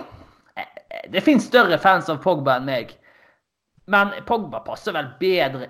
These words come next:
inn på midtbanen enn Eriksen, mener jeg. Jeg bare synes Eriksen blir så, liksom, hverken det ene eller det andre. Det skal vi bare hente. Hadde vi hentet han,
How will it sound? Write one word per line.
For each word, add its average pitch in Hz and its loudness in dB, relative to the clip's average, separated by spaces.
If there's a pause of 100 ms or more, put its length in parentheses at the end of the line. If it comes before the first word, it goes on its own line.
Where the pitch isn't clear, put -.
(120)
inn 131 -4 (320)
på 135 -8
midtbanen 143 -2
enn 117 -12
Eriksen, 143 -4
mener 131 -4
jeg. - -12 (280)
Jeg 185 -8
bare 233 0
synes 294 -2
Eriksen 220 0
blir 226 -2
så, 185 2 (1200)
liksom, 196 -4 (220)
hverken 214 2
det 190 2
ene 247 6
eller 226 6
det 160 4
andre. 147 -2
Det 190 -8
skal 254 -4
vi 175 -4
bare 214 4
hente. 156 -6
Hadde 240 0
vi 254 0
hentet 240 -4
han, 165 -2